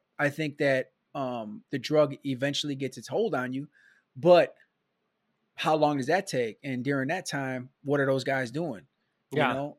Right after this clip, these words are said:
Speaker 1: And, and so, no, I just think there's an element. And it's the same thing with cocaine.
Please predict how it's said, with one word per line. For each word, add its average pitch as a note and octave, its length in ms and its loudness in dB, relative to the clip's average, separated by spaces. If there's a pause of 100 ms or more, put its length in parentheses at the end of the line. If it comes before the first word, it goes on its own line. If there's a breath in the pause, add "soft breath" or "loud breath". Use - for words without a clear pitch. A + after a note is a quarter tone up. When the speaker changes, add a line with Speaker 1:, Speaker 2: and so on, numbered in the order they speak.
Speaker 1:
And, B2 520 -10
and C3 140 -10
so, B2+ 420 -2 (520)
no, F#3 160 -4
I F3+ 140 2
just G3 200 -2
think A3 140 -2
there's F#3 200 2
an E3 60 4
element. F3+ 360 2
And F#3+ 80 0
it's A3 100 -2
the C4 60 -4
same B3+ 260 0
thing A#3 200 -4
with G3+ 120 -2
cocaine. F#3+ 580 -4